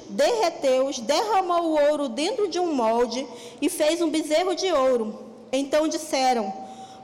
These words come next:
"Povo de Israel, estes são os nossos deuses que nos tiraram do Egito."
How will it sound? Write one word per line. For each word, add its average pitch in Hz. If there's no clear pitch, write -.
"Povo 320
de 320
Israel, 294
estes 349
são 269
os 277
nossos 302
deuses 254
que 269
nos 254
tiraram 240
do 233
Egito." 220